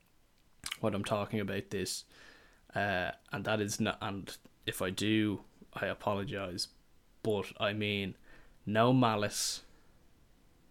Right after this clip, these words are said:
in any way, shape, or form. If I somehow, uh, if it comes across like that, then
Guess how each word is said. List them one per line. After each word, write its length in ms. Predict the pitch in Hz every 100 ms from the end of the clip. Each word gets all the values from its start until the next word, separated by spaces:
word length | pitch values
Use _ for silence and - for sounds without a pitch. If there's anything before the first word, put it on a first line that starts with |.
| - -
in 140 | 98 -
any 300 | 123 113 117
way, 300 | 110 101 98
shape, 320 | 104 107 101 101
or 80 |
form. 460 | 95 98 98 95 98 - - - - -
If 200 | - -
I 140 | 90
somehow, 800 | - - 123 120 117 107 98 95 - - - - - - - - - -
uh, 240 | - - -
if 120 | -
it 80 | -
comes 260 | - 120 113
across 360 | 123 107 -
like 220 | 98 87
that, 360 | - 90 92 - - -
then 420 | 87 85 82 58